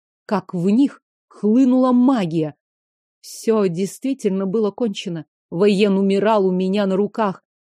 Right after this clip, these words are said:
Мир, наверное, спасён. А я? Они кинулись все разом. Не знаю зачем. Может, от страха, может, ещё пытались спасти правителя. Но это послужило катализатором.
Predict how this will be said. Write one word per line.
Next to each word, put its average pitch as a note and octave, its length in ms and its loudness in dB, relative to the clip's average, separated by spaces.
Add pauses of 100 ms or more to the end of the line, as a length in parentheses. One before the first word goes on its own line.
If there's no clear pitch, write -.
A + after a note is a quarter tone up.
(120)
Мир, A#3+ 300 0 (360)
наверное, A#3 460 0
спасён. A3 580 -2 (340)
А G#3 120 -2
я? C#4 240 0 (520)
Они C4+ 280 4
кинулись A#3 600 0
все - 280 -2
разом. E3+ 480 -2 (180)
Не A3+ 160 2
знаю G3+ 300 0
зачем. F3 420 -2 (320)
Может, A#3 300 -2
от F#3+ 140 -2
страха, A3+ 480 -2
может, G#3 280 0
ещё B3+ 240 0
пытались B3 520 0
спасти A3 420 0
правителя. A3 600 2 (380)
Но G#3+ 300 -2
это G#3 220 -4
послужило G3+ 760 0 (200)
катализатором. F#3+ 920 -2